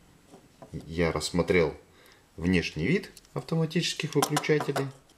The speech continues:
ну а также провёл проверку и испытания различными токами согласно госта, соответственно, с измерением температуры их нагрева. Сегодня у нас вторая часть,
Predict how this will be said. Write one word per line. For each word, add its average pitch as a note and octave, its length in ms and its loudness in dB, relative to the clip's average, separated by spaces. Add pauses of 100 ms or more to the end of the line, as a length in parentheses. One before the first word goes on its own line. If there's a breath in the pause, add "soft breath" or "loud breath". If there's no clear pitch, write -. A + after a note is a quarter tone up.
(100)
ну C3+ 160 6
а - 20 4
также F3 320 2
провёл C#3 560 4 (560)
проверку C#3 500 4
и B2 160 -2
испытания D3+ 680 2 (100)
различными B2+ 800 0 (440 soft breath)
токами F#2+ 420 4
согласно A2+ 520 0
госта, F#2 480 2 (680 loud breath)
соответственно, B2+ 800 2
с - 120 -4
измерением B2+ 760 4 (260)
температуры F#2 880 2
их A#2+ 220 0 (180)
нагрева. F#2+ 540 0 (840 loud breath)
Сегодня D#3+ 320 6
у C3 40 4
нас B2+ 100 4
вторая C3 320 4
часть, - 440 0